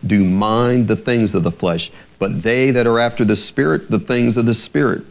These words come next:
For to be carnally minded is death, but to be spiritually minded is life and peace,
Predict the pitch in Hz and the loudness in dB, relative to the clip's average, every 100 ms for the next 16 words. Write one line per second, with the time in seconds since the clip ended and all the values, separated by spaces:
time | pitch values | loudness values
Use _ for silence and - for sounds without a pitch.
0 | - - - - - _ _ - - - | -20 -20 -20 -20 -20 _ _ -20 -10 -2
1 | 104 98 92 - 135 160 143 104 98 98 | 0 0 -2 -2 0 2 2 2 2 2
2 | 101 104 87 98 82 80 104 76 - - | 2 2 2 0 0 -2 -2 -4 -6 -16
3 | - - - - - 117 123 104 110 - | -20 -20 -20 -20 -8 -4 0 2 2 0
4 | - 160 202 - 110 90 90 92 104 117 | -2 2 2 0 0 2 2 2 2 0
5 | 117 - - 131 117 107 123 156 - - | -2 -12 -8 -2 -2 -2 -2 -2 -2 -6
6 | - - _ 101 98 - - 156 - - | -16 -20 _ -2 -2 -2 -2 0 -2 -10